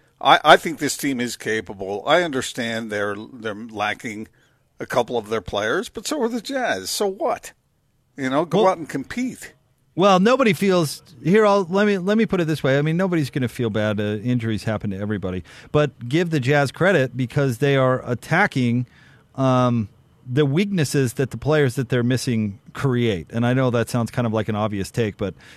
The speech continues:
Speaker 2: uh, Locke has talked about it over and over and over again, how without those two players in particular, Gary Harris and Will Barton, who are their, two of their three best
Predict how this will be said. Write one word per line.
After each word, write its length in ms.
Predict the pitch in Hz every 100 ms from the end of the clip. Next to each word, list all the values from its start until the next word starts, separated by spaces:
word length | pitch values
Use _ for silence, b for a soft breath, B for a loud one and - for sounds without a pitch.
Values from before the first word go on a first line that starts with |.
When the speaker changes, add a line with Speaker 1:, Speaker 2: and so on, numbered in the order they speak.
| B
Speaker 2:
uh, 140 | 120 113
Locke 260 | 120 131
has 120 | 123 113
talked 220 | 120 -
about 180 | 120 110
it 100 | 101
over 240 | 117 113 110
and 80 |
over 200 | 110 101
and 80 | 101
over 200 | 120 123
again, 260 | 98 104 101
how 260 | 110 107
without 540 | 104 107 104 123 131 110
those 260 | 123 131
two 160 | - 127
players 380 | - 131 113 113
in 100 | 131
particular, 520 | 131 - 139 120 98
Gary 260 | 110 127 120
Harris 300 | 123 117 -
and 80 | 113
Will 120 | 117
Barton, 260 | 117 135 107
who 140 | 110
are 80 | 110
their, 260 | 107 107 - b b b
two 320 | - 180 175
of 100 | 143
their 180 | 117 135
three 380 | 117 139 143 151
best 360 | 131 135 120